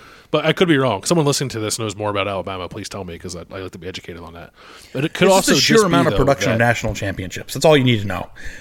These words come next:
Speaker 2: Of how many times they've played and
Speaker 1: Yeah.
Speaker 2: competed at the highest level, it's more than anybody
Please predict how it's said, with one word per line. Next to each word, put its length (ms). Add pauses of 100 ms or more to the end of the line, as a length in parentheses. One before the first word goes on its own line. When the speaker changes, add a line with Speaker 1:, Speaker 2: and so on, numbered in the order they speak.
(120)
Speaker 2:
Of 100
how 140
many 180
times 340
they've 200
played 340
and 100
Speaker 1:
Yeah. 120
Speaker 2:
competed 240
at 100
the 80
highest 320
level, 240
it's 140
more 180
than 100
anybody 460